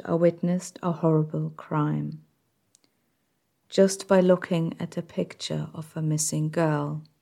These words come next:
I suddenly, very detailed, was able to relive what happened to her. And I even saw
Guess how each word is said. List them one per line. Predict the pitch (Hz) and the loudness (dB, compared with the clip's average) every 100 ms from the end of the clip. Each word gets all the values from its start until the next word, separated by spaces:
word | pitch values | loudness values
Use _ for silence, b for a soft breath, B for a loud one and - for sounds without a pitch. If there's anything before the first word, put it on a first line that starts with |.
| _ _ _ _ _ _ _ 160 | _ _ _ _ _ _ _ -4
I | |
suddenly, | 156 - 175 165 156 151 147 151 180 | -2 0 0 2 -2 -2 -4 -8 0
very | 170 160 160 156 | 6 6 4 -2
detailed, | 156 160 156 - 151 147 147 156 _ _ _ _ _ _ | -2 -4 -8 -12 -10 -8 -10 -14 _ _ _ _ _ _
was | - 170 - - | -4 -4 -2 4
able | 175 190 190 156 | 6 6 4 0
to | 151 - | -2 0
relive | 160 160 156 165 165 151 - - _ _ _ _ _ - | 4 4 6 6 6 2 -8 -20 _ _ _ _ _ -8
what | 170 | -8
happened | - 170 170 160 156 | -4 -6 -4 -2 -2
to | - 156 | -2 -8
her. | 147 151 147 151 _ _ _ _ _ _ _ _ _ _ _ | -8 -8 -10 -12 _ _ _ _ _ _ _ _ _ _ _
And | 190 185 | 0 2
I | - | 4
even | 190 180 170 | 2 2 0
saw | - - 170 156 151 156 | 0 0 2 2 2 -2